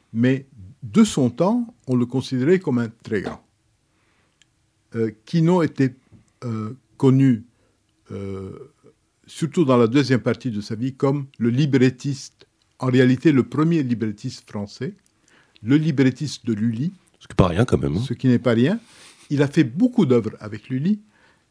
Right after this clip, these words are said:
Speaker 1: Euh, il s'entendait bien avec lui, ce qui n'était pas le cas de beaucoup d'autres, y compris Molière, qui a travaillé un peu avec Lully, mais qui, qui s'entendait assez mal avec lui.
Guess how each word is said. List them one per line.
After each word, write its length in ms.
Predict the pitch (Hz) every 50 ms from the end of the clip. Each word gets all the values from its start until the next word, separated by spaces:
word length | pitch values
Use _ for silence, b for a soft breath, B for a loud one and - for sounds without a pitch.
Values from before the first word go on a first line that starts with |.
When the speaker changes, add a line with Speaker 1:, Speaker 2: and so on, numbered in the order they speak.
| _ - -
Speaker 1:
Euh, 120 | 120 120 -
il 80 | 180 135
s'entendait 460 | - - 175 143 156 160 143 135 143
bien 180 | 127 156 175 151
avec 260 | 131 113 110 - -
lui, 200 | - 110 127 180 _ _ _
ce 140 | - - 123
qui 100 | 110 -
n'était 220 | 143 127 - 147
pas 120 | 139 - 175
le 120 | 156 139
cas 160 | 131 151 139
de 100 | 120 117
beaucoup 240 | 110 110 123 - 165
d'autres, 320 | 123 117 117 139 - - - - _ _ _ _ _ _ _ _ _ -
y 60 | 113
compris 340 | - 147 165 104 120 123 120
Molière, 420 | 123 123 117 117 123 127 113 -
qui 140 | - - 107
a 40 | 104
travaillé 420 | 101 - 110 92 104 104 117 113 110
un 40 |
peu 200 | 107 95 - 117
avec 260 | 110 101 104 104 - -
Lully, 260 | 113 110 117 123 120
mais 120 | 107 95 -
qui, 260 | - - - - - b b b b b
qui 120 | _ -
s'entendait 500 | - - 117 104 127 117 104 117 123 -
assez 280 | - 123 - - - 131
mal 200 | 127 131 131 123
avec 260 | 104 95 104 - -
lui. 200 | 101 113 139 170